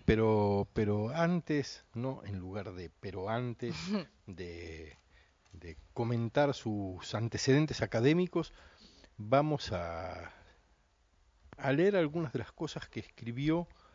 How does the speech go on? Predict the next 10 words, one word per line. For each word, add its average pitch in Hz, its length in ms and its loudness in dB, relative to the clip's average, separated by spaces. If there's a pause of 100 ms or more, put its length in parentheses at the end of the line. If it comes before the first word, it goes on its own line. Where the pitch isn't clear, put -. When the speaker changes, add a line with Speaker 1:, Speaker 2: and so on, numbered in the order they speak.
(760)
Speaker 1:
una 165 240 4
madre. 95 560 -2 (800)
Una 185 160 2
madre 190 280 6
que 147 120 0
dice: 117 300 0
"En 165 100 0
cuartos 247 340 2
de 143 80 4
final 180 540 2